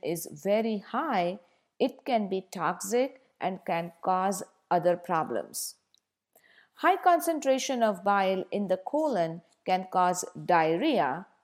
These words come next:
and low levels can result in constipation. Some other problems that are associated with bile beyond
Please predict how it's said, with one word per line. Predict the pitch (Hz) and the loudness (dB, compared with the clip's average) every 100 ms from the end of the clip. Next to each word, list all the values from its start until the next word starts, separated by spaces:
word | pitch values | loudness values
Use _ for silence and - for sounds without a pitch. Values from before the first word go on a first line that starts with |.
| - | -6
and | 185 185 - | -4 -4 -6
low | 180 185 214 277 320 | -8 -2 2 2 0
levels | 269 208 190 175 165 175 - - _ _ - | 2 2 2 2 0 0 -8 -12 _ _ -4
can | 160 170 | -2 -2
result | 170 220 220 196 170 170 - | 0 0 2 2 0 -4 -8
in | 175 | -8
constipation. | 170 170 165 - 151 160 147 - - 87 _ _ _ _ _ _ _ _ _ _ _ _ - _ | -2 -2 -4 -6 -2 -2 -2 -4 -10 -12 _ _ _ _ _ _ _ _ _ _ _ _ -20 _
Some | - 339 359 | 2 4 6
other | 359 349 | 6 6
problems | 349 285 277 240 214 190 190 - 170 | 6 4 4 4 2 0 -4 -6 0
that | 196 190 | 0 2
are | 202 - | 0 0
associated | 196 - 320 320 311 247 196 - 170 170 - | -2 0 -2 -2 0 0 0 2 2 2 -4
with | 175 302 - 180 | -4 -4 -4 2
bile | 185 165 147 160 - _ _ _ _ - 165 | 4 4 2 -2 -6 _ _ _ _ -14 -6
beyond | 208 208 214 233 | -2 0 2 0